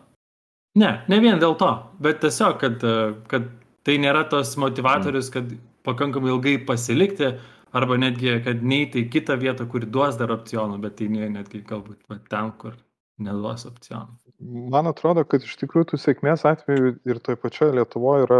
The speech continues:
Speaker 3: labai nemažai, tik tai tiek, kad gal žmonės apie savo asmeninius finansus, bent jau Lietuvoj, nėra linkę taip girtis. Tai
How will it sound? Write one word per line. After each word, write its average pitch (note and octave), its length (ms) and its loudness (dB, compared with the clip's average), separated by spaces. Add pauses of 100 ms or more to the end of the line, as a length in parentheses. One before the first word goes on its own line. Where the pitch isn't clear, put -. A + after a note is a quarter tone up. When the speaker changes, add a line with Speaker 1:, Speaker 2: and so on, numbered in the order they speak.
(120)
Speaker 3:
labai A2 560 2
nemažai, G2+ 480 0
tik - 160 -20
tai A2 100 -2
tiek, A2 280 -4
kad G#2+ 100 -2
gal A2 240 -2
žmonės A2+ 380 -4
apie A2 180 -6
savo A2 300 0
asmeninius A2+ 580 -2
finansus, A2 640 -4 (580)
bent A2 380 -4
jau G#2 100 0
Lietuvoj, A2 480 0
nėra A2 240 2
linkę A2 360 -2
taip G2 280 -4
girtis. - 400 0
Tai - 160 -10